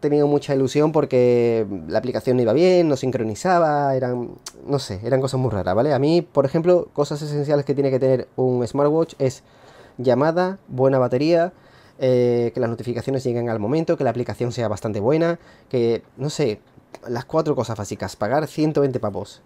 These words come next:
a día de hoy para que simplemente te avise, pero es colgar y silenciar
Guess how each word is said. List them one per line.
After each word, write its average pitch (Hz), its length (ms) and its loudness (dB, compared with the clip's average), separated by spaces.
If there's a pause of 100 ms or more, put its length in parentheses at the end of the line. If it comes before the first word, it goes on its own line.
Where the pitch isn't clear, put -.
(120)
a 120 100 -6
día 127 100 2
de 143 80 2
hoy 110 140 -2
para 107 180 -4
que 104 140 -8
simplemente 117 560 -4 (580)
te 127 80 0
avise, 110 540 -4
pero 110 180 0
es 127 160 -2
colgar 117 400 -2
y 95 80 -10
silenciar 135 480 -4